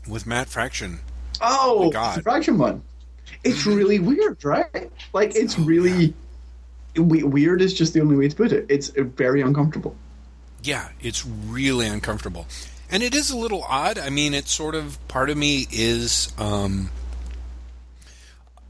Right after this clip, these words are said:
Speaker 1: I don't know. I, I kind of felt like, uh, at a certain point I was, um, I had moments of empathizing with Fraction at some points more than others,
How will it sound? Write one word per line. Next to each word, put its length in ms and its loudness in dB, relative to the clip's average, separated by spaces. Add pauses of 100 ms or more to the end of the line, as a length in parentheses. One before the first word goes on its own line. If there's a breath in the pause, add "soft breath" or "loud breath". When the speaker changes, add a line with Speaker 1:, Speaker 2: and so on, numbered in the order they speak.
(200)
Speaker 1:
I 100 0
don't 140 -6
know. 200 -10
I, 220 -4
I 80 -4
kind 260 -2
of 80 -4
felt 220 0
like, 440 0
uh, 420 -2
at 140 -4
a 40 -4
certain 320 0
point 400 -2
I 160 -2
was, 400 -2 (220)
um, 440 -4 (360)
I 80 0
had 180 0
moments 480 0
of 140 -8
empathizing 680 -2
with 120 -4
Fraction 540 -2 (220)
at 140 -2
some 160 0
points 300 -2
more 160 0
than 160 -4
others, 380 -4